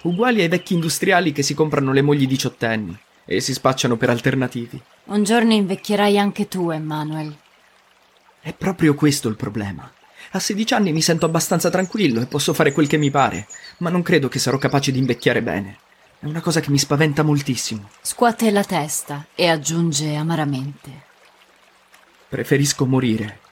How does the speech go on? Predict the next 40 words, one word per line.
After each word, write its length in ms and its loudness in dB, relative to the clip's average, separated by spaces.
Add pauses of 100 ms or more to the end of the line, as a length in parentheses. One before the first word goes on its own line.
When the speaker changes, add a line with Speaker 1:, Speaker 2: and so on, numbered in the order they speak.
Speaker 1:
piuttosto 420 -2
che 100 2
ridurmi 400 -2
così. 300 -8 (640)
Speaker 2:
Non 180 0
c'è 140 0
nessun 360 2
bisogno 560 2
che 120 -6
tu 140 -4
ti 140 -2
riduca 400 -2
così. 380 -4
Puoi 180 0
anche 260 0
diventare 420 2
un 120 2
adulto 360 0
normale, 560 2
non 160 0
credi? 440 2 (420)
Speaker 1:
Cosa 220 -4
intendi 400 2
per 160 -6
normale? 540 -8 (520)
Come 240 -6
mio 160 0
padre 280 4
e 20 4
mio 120 2
fratello? 560 0 (400)
No, 180 2
grazie, 640 0
non 160 -4
fa 120 -2
per 160 -2
me. 180 -8 (1500)
Speaker 2:
Chiude 320 2
il 120 2
discorso. 800 -2